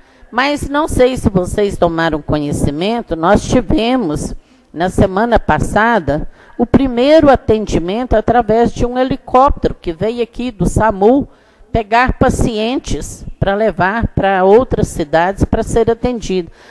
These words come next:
Agora, se tem muita gente na fila esperando pra ser atendido em outras unidades de saúde,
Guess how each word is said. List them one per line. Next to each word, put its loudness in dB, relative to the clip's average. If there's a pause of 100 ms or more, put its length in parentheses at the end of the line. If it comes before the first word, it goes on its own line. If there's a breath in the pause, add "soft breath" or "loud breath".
(100)
Agora, 4
se -2
tem 2
muita -2
gente -2
na -2
fila -4
esperando 0
pra 0
ser 0
atendido -4
em -4
outras 2
unidades -4
de -14
saúde, 2